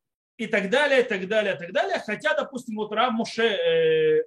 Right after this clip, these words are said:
Кальфона Коэн, то есть, да, в Яд Моше на Тору, пишет, что в день рождения делают пост. То есть теперь это уже обратно. То есть сейчас мы начнем, то есть это, он делает пост. Кстати, нужно понять, что Рав Кальфон, они были мипрушим.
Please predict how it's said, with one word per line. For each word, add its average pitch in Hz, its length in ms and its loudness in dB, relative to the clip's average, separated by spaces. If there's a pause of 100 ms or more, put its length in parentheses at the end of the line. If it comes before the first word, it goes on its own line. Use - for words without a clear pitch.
(140)
Кальфона 190 640 -6
Коэн, 139 500 -6 (140)
то 135 80 -10
есть, 131 160 -12
да, 175 360 -4
в 135 80 -16
Яд 175 300 -4
Моше 170 380 -6 (120)
на 143 440 -6
Тору, 143 300 -8
пишет, 262 280 -10
что - 160 -12
в 147 120 -12
день 233 280 -4
рождения 220 460 -4
делают 214 500 -2 (100)
пост. - 460 -4 (840)
То 185 80 -8
есть - 120 -12
теперь 196 260 -4
это 254 120 -2
уже 226 100 0
обратно. 220 440 -2
То - 100 -20
есть - 100 -20
сейчас 180 120 -14
мы 190 80 -12
начнем, 190 200 -8
то 170 60 -16
есть 139 100 -18
это, 147 220 -20 (240)
он 240 280 0
делает 226 300 0
пост. - 180 -8
Кстати, 170 240 -6
нужно 226 220 -4
понять, 240 300 -6
что 190 140 -10
Рав 233 240 0
Кальфон, 254 520 -6
они 190 240 -6
были 196 240 -6
мипрушим. 185 680 -6